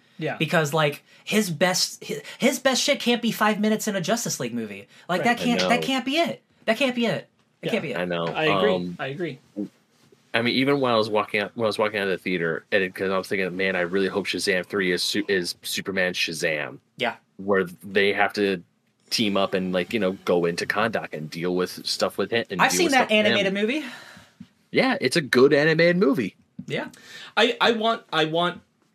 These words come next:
Speaker 1: I think the thing is, like, why I'm pushing so hard the Superman Shazam thing is because, like, the conversation is about, "Well, we want Superman to throw down with Black Adam," and I'm like, "I really want Shazam to be there too."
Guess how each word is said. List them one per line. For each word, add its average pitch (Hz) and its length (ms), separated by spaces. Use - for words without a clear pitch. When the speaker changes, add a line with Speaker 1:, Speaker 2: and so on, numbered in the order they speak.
Speaker 1:
I 160 80
think 208 140
the 220 80
thing 170 220
is, 139 160
like, 139 180
why 135 160
I'm 135 140
pushing 139 400
so 135 240
hard 120 200
the 120 140
Superman 120 480
Shazam 113 420
thing 147 140
is 139 140
because, 131 260
like, 113 220
the 160 60
conversation 147 600
is 127 100
about, 123 220
"Well, 131 120
we 147 80
want 147 220
Superman 139 360
to 123 60
throw 139 160
down 123 160
with 120 120
Black 127 200
Adam," 127 220
and 131 80
I'm 131 60
like, 139 260
"I 202 40
really 247 200
want 254 160
Shazam 233 320
to 180 60
be 196 100
there 190 140
too." 175 260